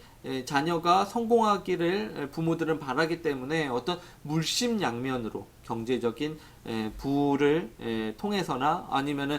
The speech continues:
시간적인 여유를 통해서 자녀의 교육을 서포트해 줄 수 있는 것이죠. 그러다 보니까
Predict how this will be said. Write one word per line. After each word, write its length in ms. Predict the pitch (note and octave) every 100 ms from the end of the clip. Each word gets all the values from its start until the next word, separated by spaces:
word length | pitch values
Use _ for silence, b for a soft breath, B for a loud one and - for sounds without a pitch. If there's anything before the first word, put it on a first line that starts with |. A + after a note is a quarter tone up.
| B -
시간적인 680 | - G#3+ A3 G3 F3+ F3+
여유를 340 | C3 A#2 C3 C#3
통해서 400 | D3+ B2+ A#2+ D#3
자녀의 540 | - A#2+ B2+ B2+ B2
교육을 440 | A#2 A#2+ A#2 D#3+ D#3+ B
서포트해 580 | - - - A#3+ A#3+ A3+
줄 140 | G3+ F#3
수 100 | F#3
있는 220 | B2+ A#2+
것이죠. 360 | G2+ - - -
그러다 360 | C#3 E3 D#3+ D#3+
보니까 500 | C3 A#2+ - G#3